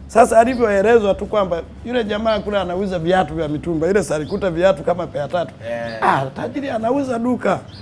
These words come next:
Speaker 1: Tumefika Mnazi Mmoja, sasa ndo nashuka kwa sababu nilielekezwa mtaa wa Libya ndo kuna huyo Mlebanoni.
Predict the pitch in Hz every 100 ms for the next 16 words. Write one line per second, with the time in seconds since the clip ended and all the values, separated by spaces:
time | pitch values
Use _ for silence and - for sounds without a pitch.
0 | - - 123 - 156 147 135 135 147 156
1 | 139 120 151 127 120 113 156 160 - 120
2 | 147 160 143 - - - - - 139 143
3 | 139 135 170 151 131 123 156 143 131 143
4 | 135 123 123 120 127 131 135 127 120 120
5 | 120 123